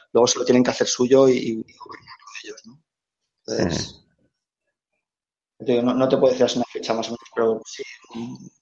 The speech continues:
Speaker 1: para poder tener algo así, eh, seis meses. Se puede hacer algo, si es un estudio concreto de, "Mira, hazme este cuadro de mando con estos indicadores", pues a lo mejor en tres meses te puedes tener,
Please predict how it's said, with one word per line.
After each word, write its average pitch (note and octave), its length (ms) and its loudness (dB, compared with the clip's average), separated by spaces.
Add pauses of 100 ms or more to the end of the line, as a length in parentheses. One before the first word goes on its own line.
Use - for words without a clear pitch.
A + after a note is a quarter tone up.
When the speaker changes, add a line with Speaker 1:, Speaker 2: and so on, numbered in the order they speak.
(760)
Speaker 1:
para A#2 180 4
poder A#2+ 200 0
tener C3+ 200 4
algo C3 200 4
así, C#3 380 0
eh, A#2+ 520 -2 (420)
seis B2+ 280 -4
meses. C3+ 680 -4 (1120)
Se - 140 -20
puede C3+ 140 2
hacer C3+ 160 2
algo, C3 540 8
si - 120 -6
es - 100 -6
un - 100 -16
estudio C#3+ 260 4
concreto C3+ 400 2
de, B2+ 120 2
"Mira, C3 220 2
hazme B2+ 280 -2
este C3 160 -2 (100)
cuadro - 200 -2
de B2+ 100 4
mando C3 300 0
con B2+ 100 -6
estos B2+ 240 -8
indicadores", B2+ 580 0
pues - 180 -14
a A2 40 -18
lo G2+ 60 -20
mejor A#2 240 -10
en A#2 80 -6
tres - 220 -10
meses - 200 -8
te - 100 -10
puedes - 200 -6
tener, G#2 320 -16